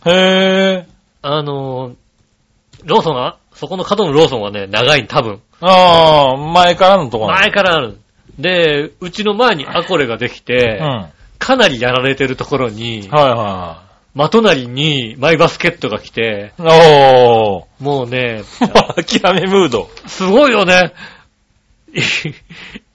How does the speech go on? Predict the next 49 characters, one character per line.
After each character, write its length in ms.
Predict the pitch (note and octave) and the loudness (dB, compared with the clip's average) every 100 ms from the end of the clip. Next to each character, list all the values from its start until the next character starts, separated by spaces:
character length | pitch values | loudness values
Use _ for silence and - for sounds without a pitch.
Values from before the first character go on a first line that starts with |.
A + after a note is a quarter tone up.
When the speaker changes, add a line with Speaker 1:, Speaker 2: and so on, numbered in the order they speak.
| - | -4
Speaker 2:
い 80 | C#4+ | -2
つ 160 | - - | -2 -4
コ 160 | - | 2
ロ 140 | C#4 A3+ | 4 4
ッ 20 | |
ケ 140 | - | 4
置 140 | F3+ F3 | 2 4
い 20 | |
て 80 | F#3+ | 4
あ 80 | F3 | 4
ん 60 | |
の 100 | D#3 | 2
み 100 | D3+ | 0
た 60 | - | 0
い 40 | - | 2
な。 160 | F3+ | 0
<laughs> 1800 | D3+ - B3 - - - A#3+ B3+ - G3+ G3+ - - - _ _ - - - | 0 -8 -12 -12 -6 -2 2 0 -2 -8 -16 -18 -20 -20 _ _ -20 -10 -2
い 120 | E4 | 0
つ 200 | A#4+ G4+ | 4 4
行 80 | F4+ | 2
っ 40 | |
て 180 | - A#4+ | 4 6
も 160 | A#4 - | 6 4
コ 100 | E4+ | 2
ロ 120 | F#4+ | 2
ッ 40 | |
ケ 180 | - A#3+ | 2 4
が 120 | F#3 | 4
な 160 | - F#3+ | 6 4
い 60 | |
み 80 | E3+ | 4
た 120 | D#3 | 2
い 40 | C#3+ | 2
な 100 | C#3+ | 0
さ。 160 | C#3+ C3+ | -2 -2
Speaker 1:
売 80 | |
り 140 | B2 B2 | -2 0
切 120 | C3+ | 2
れ 120 | C3+ | 2
て 120 | C3 | 2
ん 60 | B2+ | -2
じ 60 | B2 | -2
ゃ 40 | |
な 180 | C3+ F3+ | 0 0
い 40 | |
の？ 440 | D#3+ D3 D#3+ E3 F#3 | 2 2 2 0 -6
Speaker 2:
<laughs> 460 | - - _ _ - | -10 -12 _ _ -6
う 60 | |
る、 280 | A#3 C4+ | -4 -4